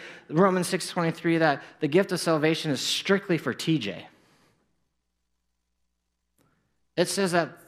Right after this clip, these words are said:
salvation is a gift from God. And just like we get gifts, and some of us love to get gifts, I feel that getting a gift is kind of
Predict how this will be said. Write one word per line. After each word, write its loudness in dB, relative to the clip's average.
salvation -2
is -6
a -6
gift -6
from -8
God. -4
And 4
just 4
like 2
we 4
get 0
gifts, 2
and 0
some 2
of 2
us 2
love 4
to -2
get 0
gifts, 0
I 4
feel 2
that 2
getting 2
a 0
gift 0
is -2
kind -2
of -4